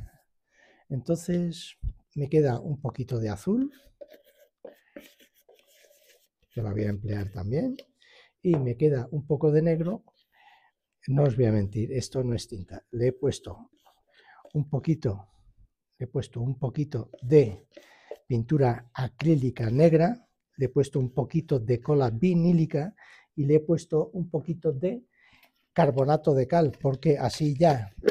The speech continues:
liquido el paquete y le da un poquito más de consistencia a las obras que estoy haciendo.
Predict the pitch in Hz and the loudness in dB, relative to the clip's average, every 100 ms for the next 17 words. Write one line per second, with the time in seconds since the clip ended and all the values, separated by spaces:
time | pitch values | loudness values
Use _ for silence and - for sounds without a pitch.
0 | 127 123 - 175 160 117 101 - - _ | 2 2 2 2 4 2 -2 -14 -20 _
1 | _ _ _ _ _ _ - - - _ | _ _ _ _ _ _ -16 -16 -18 _
2 | - - - - 202 175 135 123 175 180 | -18 -18 0 6 6 6 2 4 2 4
3 | 233 247 - _ _ _ _ _ _ 226 | 2 0 -8 _ _ _ _ _ _ 2
4 | 190 147 143 165 175 180 180 202 180 180 | 4 6 6 6 4 2 0 4 6 6
5 | 160 175 175 - 185 175 190 - 165 160 | 4 2 0 2 4 4 0 2 2 4
6 | 196 208 - 160 131 - 170 160 - 117 | 2 2 -2 0 0 0 2 0 -2 -8
7 | - 120 98 - | -6 -6 -6 -14